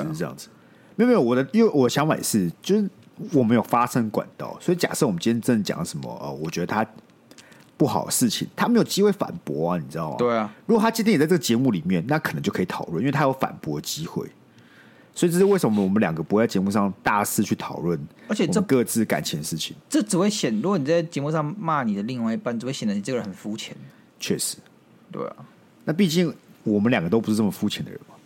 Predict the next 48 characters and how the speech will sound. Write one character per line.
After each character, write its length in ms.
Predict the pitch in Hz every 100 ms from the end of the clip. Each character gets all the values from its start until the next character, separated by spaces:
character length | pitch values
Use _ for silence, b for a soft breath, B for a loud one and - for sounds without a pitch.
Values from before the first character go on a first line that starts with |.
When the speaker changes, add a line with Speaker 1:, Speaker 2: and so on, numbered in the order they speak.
| -
Speaker 2:
对 180 | 135 123
啊， 80 | 117
我 40 |
们 120 | 127
两 240 | 147 123 110
个 260 | 117 120
虽 180 | 127 175
然 300 | 156 135 143 156
看 180 | - 170
起 80 | 123
来 160 | 110 113 -
轻 280 | - 160 165
浮 160 | 117
轻 300 | 117 139 151
浮 260 | 160 98 98
的， 160 | 98
老 160 | 98 95
是 140 | 117
讲 160 | - 95
干 180 | 131 117
话， 240 | 135 123 B B B B
但 140 | - 160
我 40 |
们 60 | 135
其 200 | 123 139
实 60 | 139
还 100 | 135
是 140 | 147
有 100 | 151
一 60 | -
定 120 | 151
的 120 | 127
深 260 | - 120 127
度 240 | 135 113
啊。 120 | 113 147 _ _ _ _ _
Speaker 1:
所 160 | - 202
以 80 | 160
他 160 | 160
刚 180 | 160 165
才 60 | 151
他， 60 | 165
他 60 |
讲 180 | 175 98
这 80 | 120
些 140 | 120
点， 180 | 135 101
你 240 | 85 90
没 140 | 95